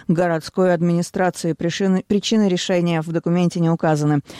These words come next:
Площадь была открыта в две тысячи двадцать, в две тысячи втором году. На ней были установлены колонны с флагами европейских стран и скульптура похищения Европы,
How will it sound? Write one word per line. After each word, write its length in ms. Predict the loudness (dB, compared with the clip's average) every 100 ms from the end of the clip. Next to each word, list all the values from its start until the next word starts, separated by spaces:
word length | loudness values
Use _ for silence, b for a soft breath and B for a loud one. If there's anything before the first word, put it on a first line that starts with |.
| B B
Площадь 300 | -2 0 0
была 200 | 2 0
открыта 340 | 0 -2 0
в 60 | 0
две 120 | 0
тысячи 340 | 0 -4 -2 -2
двадцать, 480 | 2 0 0 -6 -6
в 460 | -6 -6 -8 -12
две 160 | -2 0
тысячи 320 | 2 -2 -2
втором 320 | -2 0 2
году. 240 | 2 2 2
На 140 | 0
ней 100 | 0
были 200 | 0 0
установлены 580 | -2 0 0 2 2 0
колонны 580 | 0 0 2 2 0 -2
с 40 |
флагами 460 | -4 -4 0 0 -2 B B B
европейских 680 | 2 2 2 -2 -2 -10
стран 320 | -6 0 0 0
и 80 | -2
скульптура 640 | -2 -2 -2 _ 2 2
похищения 800 | 0 -4 -4 0 2 2 2 0
Европы, 760 | 0 0 2 2 2 0 -4